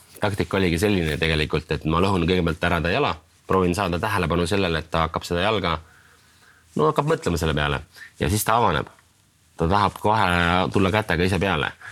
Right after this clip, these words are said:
Ja siis mul olin, olin, olin valmis countriks. Et ta tuleb, ma tean, et ta ei taha, et ma järjest löön seda jalga ära, ühel hetkel ta lihtsalt ei kanna see jalg enam. Ja ma, ja ma teadsin, et ta tuleb, kohe ta tuleb ja lendab.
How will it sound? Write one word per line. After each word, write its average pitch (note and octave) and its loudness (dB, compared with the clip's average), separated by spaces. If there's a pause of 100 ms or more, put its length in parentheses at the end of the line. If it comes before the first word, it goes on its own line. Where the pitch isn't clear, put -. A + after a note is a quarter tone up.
(140)
Ja F2 2
siis G2+ 0
mul F2+ 2
olin, E2+ 4 (180)
olin, F2+ 4 (180)
olin F#2 2
valmis F2 2
countriks. - -2 (960)
Et D2 -2
ta E2+ 0
tuleb, G2+ 4
ma F2 0
tean, G#2 2
et D#2 -6
ta E2+ 0
ei - 0
taha, G2 2
et E2 -12
ma F2 0
järjest F2+ -2
löön F2+ 0
seda E2+ -2
jalga F#2+ 0
ära, G2+ 0
ühel F#2+ 0
hetkel E2 -4
ta E2+ 0
lihtsalt F2 -4
ei E2 0
kanna G2+ 0
see E2+ -2
jalg E2 0
enam. D#2 0 (300)
Ja D#2 -2
ma, E2 2
ja E2+ 0
ma F2+ 2
teadsin, E2 -2
et D#2 -4
ta - -4
tuleb, F2 0 (100)
kohe G2 0
ta E2 0
tuleb G2+ 0 (420)
ja F2 0
lendab. F2+ 0